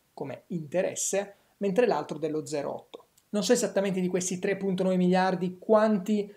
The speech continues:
siano con un tasso dell'uno e settantasei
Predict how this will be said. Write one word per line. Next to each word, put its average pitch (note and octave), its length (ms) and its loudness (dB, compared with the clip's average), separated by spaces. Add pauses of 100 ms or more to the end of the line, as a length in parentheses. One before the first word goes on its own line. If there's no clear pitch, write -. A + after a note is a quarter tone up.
(120)
siano F#3 580 0
con F3+ 320 0
un F3+ 380 0
tasso E3+ 280 0
dell'uno F3 300 2
e F3 40 0
settantasei G#3 880 0